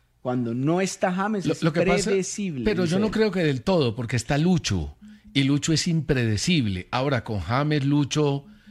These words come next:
Speaker 2: Arias, eh, la cosa podría cambiar, pero eso es cierto, no tenemos muchos jugadores impredecibles.
Speaker 1: Yo creo que
Speaker 2: Que te encaren por
Speaker 1: Quintero
Speaker 2: un
Speaker 1: es
Speaker 2: lado y salgan
Speaker 1: impredecible.
Speaker 2: por el otro, sí.
Speaker 1: Quintero es impredecible porque te manda balones filtrados y porque te patea de afuera.
Speaker 2: Quintero, James y Lucho y pare de contar.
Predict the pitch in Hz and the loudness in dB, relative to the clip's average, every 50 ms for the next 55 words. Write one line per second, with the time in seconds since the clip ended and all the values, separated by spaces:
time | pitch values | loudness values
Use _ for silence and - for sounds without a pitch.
0 | - - - _ _ - 156 160 160 139 131 131 123 123 123 120 - - - - | -20 -20 -20 _ _ -4 -2 0 0 0 0 0 0 0 -2 -4 -4 -8 -10 -10
1 | - - _ _ _ _ _ _ _ - - - _ _ 135 135 127 123 120 120 | -14 -18 _ _ _ _ _ _ _ -20 -20 -20 _ _ -6 -2 -2 0 0 0
2 | 117 113 110 110 110 107 101 95 82 78 - - - _ - - - - - 151 | 0 0 0 0 -2 -2 -2 -4 -8 -10 -14 -18 -20 _ -20 -20 -20 -12 -6 -4
3 | 147 127 - 143 120 165 160 151 135 123 123 143 139 - 139 123 123 151 156 127 | -4 -2 0 0 0 0 0 0 0 0 0 0 0 0 0 2 2 2 2 0
4 | - - - - 143 123 131 135 - - 160 - - 175 147 123 104 - 104 - | -2 -6 -6 -4 -2 0 0 0 0 0 -2 0 0 0 0 0 -2 -4 -8 -6
5 | - 123 123 135 110 151 156 156 151 151 151 147 143 156 175 202 214 - - 190 | -2 -2 -2 0 0 0 0 0 0 0 0 2 2 4 4 4 2 2 0 -2
6 | 180 - - 147 131 123 127 131 147 151 135 - 143 117 117 107 - 123 117 104 | -2 -2 -2 -2 0 0 0 0 0 0 -2 0 0 0 0 0 -2 -2 -2 0
7 | 101 98 - 143 139 120 95 80 73 69 - - - 160 185 175 233 233 233 233 | -2 -2 0 2 2 2 0 -2 -6 -10 -10 -4 -2 0 0 2 2 0 0 0
8 | 233 - 202 208 180 151 143 - 170 185 202 214 185 190 175 170 175 175 190 202 | 2 2 2 2 2 0 0 2 2 2 2 2 2 0 2 2 2 2 2 2
9 | 214 220 214 202 175 160 170 170 226 240 196 180 135 117 156 143 143 139 139 120 | 2 2 2 0 0 0 0 -2 0 0 -2 -2 -2 -2 -2 -2 -2 -2 -4 -4
10 | - 101 101 - 214 202 233 247 277 294 285 294 294 269 240 208 180 220 226 240 | -6 -6 -4 -2 0 0 0 0 0 0 -2 -2 -2 -2 -2 -2 -2 -2 -2 -2
11 | 240 247 226 - 202 165 175 151 160 170 180 190 196 208 226 226 - _ _ - | -2 -2 -4 -4 -4 -4 -2 -2 -2 -2 -2 -2 -2 -2 -2 -4 -6 _ _ -6
12 | 147 156 151 160 160 165 175 196 180 190 165 151 - 202 220 226 240 247 226 - | -4 -2 -2 0 -2 -2 -4 -4 -4 -6 -8 -6 -4 -4 -2 -2 -2 -4 -6 -8
13 | 208 170 156 160 147 165 156 160 151 156 151 - - 156 147 147 156 165 175 147 | -12 -12 -10 -8 -8 -8 -6 -4 -4 -4 -6 -6 -6 -6 -4 -2 -2 -2 0 0
14 | 123 170 185 156 127 104 95 180 175 170 160 131 - 208 226 226 214 160 185 208 | 0 0 0 0 -2 -2 -4 -4 -4 -4 -2 -2 0 0 2 2 0 0 0 0
15 | 214 220 165 175 170 170 202 208 - 226 208 - - 160 165 170 160 117 123 113 | 0 -2 -2 -2 -2 -2 -2 -2 -2 -4 -4 -2 -2 -2 0 0 -2 -2 -4 -4
16 | 104 - 101 90 80 - - | -4 -4 -6 -8 -10 -14 -18